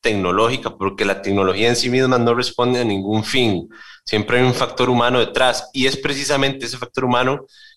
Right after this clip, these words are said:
en el que nos compete a nosotros como individuos entender que necesitamos reaprender y tratar de interiorizar nuevas herramientas. El design thinking es, es un ejemplo de eso, ¿verdad? Entonces, em,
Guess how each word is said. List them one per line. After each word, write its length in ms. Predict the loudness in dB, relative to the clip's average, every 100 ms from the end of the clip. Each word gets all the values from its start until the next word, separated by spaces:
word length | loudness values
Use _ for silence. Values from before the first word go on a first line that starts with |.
| -2
en 80 | 0
el 140 | 0
que 80 | -2
nos 100 | -2
compete 360 | -4 -4 -2
a 20 | -2
nosotros 320 | -2 -4 -4
como 200 | 0 2
individuos 640 | 2 2 2 2 -2 -8 -4
entender 640 | -4 -4 -6 -2 -2 -2
que 100 | -2
necesitamos 840 | -2 -2 -8 -4 -2 0 -4 -8 -4
reaprender 840 | -2 -2 -2 -2 0 2 2 -2 -4
y 400 | 0 2 0 -2
tratar 440 | -2 -2 0 -2 0
de 60 |
interiorizar 800 | -2 -2 -4 -4 -2 0 0 -6 -16 _
nuevas 600 | 0 2 2 0 -6 -8
herramientas. 840 | -6 -2 0 0 -2 -8 -12 -14 _
El 80 | -8
design 340 | -4 -2 -2 0
thinking 460 | -2 0 -2 0
es, 300 | -2 -4 -6 -6
es 180 | -4
un 140 | -4 -4
ejemplo 440 | -2 -4 -2 0
de 140 | 4 2
eso, 220 | 0 -8
¿verdad? 260 | -4 -4 -6 -18 -16 -16 -10
Entonces, 600 | -8 0 0 0 -6 -6 -2
em, 360 | -2 -2 -6